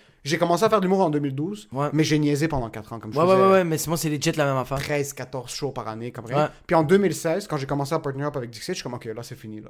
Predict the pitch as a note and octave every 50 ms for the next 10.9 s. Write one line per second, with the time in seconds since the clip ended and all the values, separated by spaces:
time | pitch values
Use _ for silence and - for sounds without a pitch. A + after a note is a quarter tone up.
0 | - _ A#2+ A#2+ A#2 - - B2+ C3 B2+ B2 C3 C#3 C3 A#2+ A2 A2 A2 A#2 C3
1 | D#3+ F#3 F#3+ F#3+ _ _ _ _ _ _ - C3 A#2+ A#2+ A#2+ A#2+ - C#3+ C3+ B2+
2 | B2 A#2 C3 C3 B2 A#2 A#2 - - C3 A2+ B2 A#2 A2+ - C#3 C3 A#2+ G#2+ G#2
3 | G#2+ - D3 F3 F#3+ - _ _ _ _ _ _ _ _ _ _ _ _ _ -
4 | D3 D3 D3 D#3 E3 D#3+ E3 D#3+ C#3 - - E3+ D#3+ D#3+ - C#3+ - - D#3+ D3
5 | C#3 C3+ - - - D#3+ D3+ D3 D3 - - D3 C#3+ C#3 C#3 D3 C#3+ C#3+ B2+ A#2+
6 | - B2 A#2 B2 D3+ - - D3 C3 C3 - - C#3+ C3 B2+ A#2+ - - D#3+ D3+
7 | - - D#3 D3 D3 B2+ C3+ C#3 C3 - D#3+ D#3+ C#3+ C#3+ D3+ - - C3 C#3+ D3+
8 | C#3 - - C3+ B2+ A#2+ A2+ A2 A2+ D3 C3+ C3+ - - C3+ C3 B2 A#2 G#2+ G#2+
9 | A2+ B2 B2 - _ _ _ - - F3 D#3 C#3+ C3 A#2 - _ - - E3 A#2+
10 | - - - - _ _ _ - - - C3 - - - - C#3+ - -